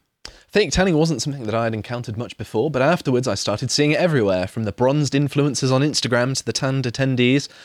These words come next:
of local nightclubs, fake tanning appeared to have ingrained itself into the fabric of Irish society.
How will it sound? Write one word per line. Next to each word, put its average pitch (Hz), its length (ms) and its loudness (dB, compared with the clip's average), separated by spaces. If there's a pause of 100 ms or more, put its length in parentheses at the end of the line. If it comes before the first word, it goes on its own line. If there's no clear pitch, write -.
(240)
of 104 80 -2
local 120 280 2
nightclubs, 123 500 -2
fake 139 280 -2
tanning 143 280 -2
appeared 131 300 0
to 107 120 -2
have 98 200 -2
ingrained 110 400 0
itself 104 380 0
into 110 240 -6
the 104 60 0
fabric 113 460 -2
of 101 140 -4
Irish 110 300 -2
society. 117 640 0